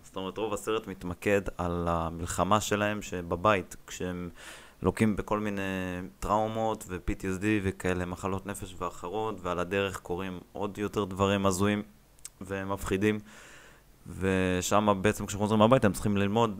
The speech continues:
לדעת איך להסתגל לחיים שאחרי הצבא, על אחת וכמה לחיים שאחרי מלחמה כזאת איומה. זה מאוד מאוד מזכיר גם את המצב שקורה לנו בארץ, שכשחיילים חוזרים ממלחמה ומקבלים כל מיני טראומות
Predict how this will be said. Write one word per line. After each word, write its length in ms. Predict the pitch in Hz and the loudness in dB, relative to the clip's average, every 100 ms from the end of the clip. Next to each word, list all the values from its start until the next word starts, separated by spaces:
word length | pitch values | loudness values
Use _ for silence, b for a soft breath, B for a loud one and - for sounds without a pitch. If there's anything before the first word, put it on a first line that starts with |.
| - | -8
לדעת 320 | 95 90 107 101 | -4 2 2 0
איך 160 | - | -4
להסתגל 540 | 98 95 95 92 101 92 | -6 -4 -4 -2 -2 -4
לחיים 380 | 87 95 95 92 | -4 -4 -4 -6
שאחרי 720 | - - 82 - - - 90 | -8 -8 -8 -10 -14 -6 -2
הצבא, 420 | 92 - 87 113 95 - - | -2 -2 2 4 4 -4 -10
על 80 | - | -6
אחת 180 | 85 92 | 4 4
וכמה 460 | 92 87 87 95 92 B B B B B - | 4 0 2 2 2 B B B B B -10
לחיים 340 | 90 92 92 | -6 -4 -4
שאחרי 360 | 92 87 - 92 | -4 -6 -4 -4
מלחמה 420 | 90 - 87 90 | -4 -6 -4 -4
כזאת 480 | - 85 90 - 82 82 80 - - - | -6 -8 -8 -8 -10 -8 -10 -14 -18 -8
איומה. 320 | 87 87 90 - - - - - - - - | -4 -2 -4 -6 -14 -20 -20 -20 -20 -20 -14
זה 180 | 101 98 | -10 -6
מאוד 260 | 104 120 | 0 0
מאוד 200 | 104 104 | 0 -2
מזכיר 440 | 98 92 - 113 104 | -2 -6 -2 0 0
גם 160 | 90 | -2
את 100 | 87 | -4
המצב 260 | 85 85 101 | -6 -4 -4
שקורה 300 | 101 - 92 | -4 -2 2
לנו 260 | 95 87 | 2 2
בארץ, 460 | 80 98 120 127 123 B B B | 6 8 8 2 -2 B B B
שכשחיילים 640 | - 90 95 - 92 104 | -10 -8 -6 -2 -2 -2
חוזרים 280 | 92 90 101 | -4 -6 -4
ממלחמה 680 | 95 90 87 - 87 117 127 107 | -2 -4 -4 -4 2 4 2 0
ומקבלים 1080 | 87 87 87 85 85 85 95 92 101 98 92 | 0 0 0 -4 -8 -6 -4 -2 -2 -4 -6
כל 140 | - | -4
מיני 200 | 95 90 | -2 -2
טראומות 640 | 85 - 107 127 131 131 - | -4 4 4 6 2 -2 -4